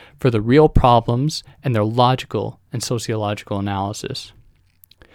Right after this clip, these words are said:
So to perform something of a sociological analysis, when condemned by Baudrillard in the early eighties,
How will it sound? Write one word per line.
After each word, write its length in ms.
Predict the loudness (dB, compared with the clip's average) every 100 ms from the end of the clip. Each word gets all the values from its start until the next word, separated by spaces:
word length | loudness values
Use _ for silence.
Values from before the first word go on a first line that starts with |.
| -20 _
So 140 | -8 -6
to 100 | -4
perform 340 | -4 -2 -2
something 280 | 0 -2 -4
of 60 | -6
a 140 | -4
sociological 600 | -4 -4 -4 -4 -6 -8
analysis, 800 | -4 0 0 0 -2 -8 -8 -12 -16 -8
when 180 | -6
condemned 460 | -6 -6 -2 2 2
by 120 | 2
Baudrillard 480 | 0 -2 0 -2 -2
in 80 | -6
the 120 | -8
early 280 | -8 -8 -4
eighties, 380 | -4 -4 -10